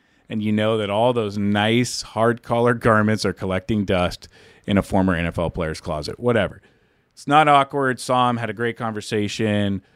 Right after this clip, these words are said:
talked some football. I pretended like I knew what I was talking about. Then he went on his way. Guess who else was on the practice green around the same time?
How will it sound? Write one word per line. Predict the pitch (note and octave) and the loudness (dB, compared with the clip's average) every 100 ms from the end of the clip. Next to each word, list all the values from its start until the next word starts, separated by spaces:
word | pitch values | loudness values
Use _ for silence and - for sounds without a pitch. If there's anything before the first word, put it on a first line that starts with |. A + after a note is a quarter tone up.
| _ _ | _ _
talked | B2 G#2+ - | 0 0 -2
some | G#2 | -8
football. | F#2 A2 F#2+ - G2+ G2+ F#2+ | -4 -6 -4 -2 0 0 0
I | F#2 | -2
pretended | F2+ A2+ G2+ F#2 | -2 0 0 0
like | F#2+ | -2
I | G2 | 0
knew | F#2+ F#2 | 0 0
what | F2+ | 0
I | F2 | -2
was | E2 | -2
talking | A2+ F#2+ - F#2+ | 0 0 0 -2
about. | F2+ F#2 F2+ - | 0 0 -2 -2
Then | F#2+ | -2
he | G2 | -2
went | F#2 F2 | -4 -4
on | E2+ | -4
his | E2+ E2+ | -6 -4
way. | G#2 G2+ | -2 -2
Guess | G2+ E3+ - | -2 -4 -2
who | F3+ | 0
else | G3+ - | 0 0
was | B2+ | -2
on | A#2+ | -2
the | G2+ | -2
practice | - A2 F#2+ A2 G2 | -4 -4 -6 -8 -8
green | - A#2 G#2 | -4 -2 0
around | G2+ G2 | 0 -2
the | F#2+ | -2
same | - G#2+ F#2+ | -6 -6 -6
time? | G#2 D2 | -10 -12